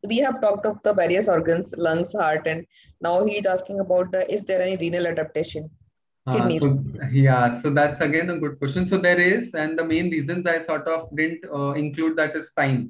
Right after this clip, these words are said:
Speaker 2: because that would have been very long. So again, simply speaking, we know that, uh, you know, na-, nature-wise, uh, for a fetus to neonate, the fluid compartment sort of shifts. So lot of fluid is extracellular and interstitial.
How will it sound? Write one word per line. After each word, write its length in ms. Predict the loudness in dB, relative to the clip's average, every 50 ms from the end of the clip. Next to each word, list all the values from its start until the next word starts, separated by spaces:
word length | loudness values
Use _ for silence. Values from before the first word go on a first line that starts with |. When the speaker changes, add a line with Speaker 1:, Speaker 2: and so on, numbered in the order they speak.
| -8
Speaker 2:
because 240 | -10 -8 -6 -6 -4
that 200 | -4 -6 -6 -4
would 100 | -2 0
have 160 | 0 0 0
been 180 | -2 -2 -2 -2
very 260 | -2 -2 -4 -6 -6
long. 300 | -8 -10 -12 -12 -12 -10
So 360 | -2 0 2 2 2 0 -4 -10 _ _ _ _ _ _ _ _ _ -2
again, 560 | 0 2 2 2 2 2 2 -2 -6 -8 -12 -18 -20 _ _ _ _
simply 500 | _ 0 0 0 2 2 0 0 0 0
speaking, 380 | -2 -4 -2 -2 -2 -2 0 0
we 100 | 2 2
know 220 | 2 2 0 0
that, 280 | 0 0 0 -2 -4 -6
uh, 560 | -2 -2 -2 -2 -2 -2 -2 -2 -2 -4 -4 -6
you 100 | -6 -6
know, 240 | -6 -6 -8 -10 -12 -10 -6
na-, 200 | -4 -4 -4 -2 0
nature-wise, 800 | 0 2 2 0 0 0 0 0 2 0 0 0 -2 -4 -8 -12 _ _ _ _ _ _ _ _ _ _ _ _ _ _
uh, 260 | 0 2 2 2 2 2
for 180 | 2 2 2 2
a 100 | 0 0
fetus 680 | -4 -6 -4 -2 -2 -2 -2 -2 -8 -14 -20 _ _ _
to 80 | -8 -6
neonate, 580 | -6 -4 -4 -4 -4 -2 -2 -2 -2 -2 0
the 460 | 2 4 4 4 4 2 2 -2 -6 -16
fluid 380 | _ -8 -2 2 2 2 2 2
compartment 600 | -2 -4 -2 0 0 0 0 -2 -6 -10 -8 -6
sort 180 | -8 -6 -6
of 120 | -6 -8 -8 -8
shifts. 400 | -6 -6 -6 -6 -10 -16 _ _
So 460 | -2 0 0 0 0 0 -4 -8 -16 _ _ _ _ _ _ _
lot 240 | 2 2 2 2 2
of 140 | 0 -2 0
fluid 240 | 0 0 0 0
is 100 | 0 0
extracellular 800 | -2 -4 -4 -2 -2 -2 -2 0 0 -2 -2 0 0 0 -2 -2
and 220 | 0 -2 -2 -2 0
interstitial. 760 | 0 0 0 0 -2 -4 -4 -8 -8 -8 -8 -8 -8 -8